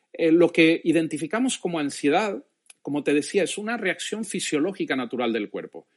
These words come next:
Generalmente es, es, eh, el corazón que late muy rápido, una sensación como de opresión, a veces como que inclusive nos, nos costara trabajo respirar, eh, como esa sensación como que estamos demasiado alertas, que podemos llamar nervios o,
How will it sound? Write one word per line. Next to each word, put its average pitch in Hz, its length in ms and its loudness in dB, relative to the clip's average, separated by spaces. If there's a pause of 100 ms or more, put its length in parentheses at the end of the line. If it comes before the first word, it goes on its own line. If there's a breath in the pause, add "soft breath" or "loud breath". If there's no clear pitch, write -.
(320 soft breath)
Generalmente 202 480 -2
es, 202 180 -2
es, 170 340 -4 (100)
eh, 147 240 0
el 147 100 -2
corazón 131 380 -6
que 135 80 -4
late 127 200 -2
muy 120 160 -2
rápido, 151 520 -2
una 160 180 -6
sensación 143 480 -6
como 135 240 0
de 120 80 2
opresión, 143 720 0 (460 soft breath)
a 143 100 -2
veces 160 300 0
como 147 260 -2
que 131 60 -6
inclusive 139 400 0
nos, 151 320 -6
nos 143 240 -8
costara 143 380 -4
trabajo 131 320 -4
respirar, 160 640 -4 (540 soft breath)
eh, 147 260 2
como 156 180 0
esa 190 240 -2
sensación 165 560 -4
como 180 180 -4
que - 60 -6
estamos 165 340 -4
demasiado 156 480 0
alertas, 143 540 2
que 123 120 -4
podemos 139 380 -2
llamar 139 320 -2
nervios 147 580 2
o, 127 220 0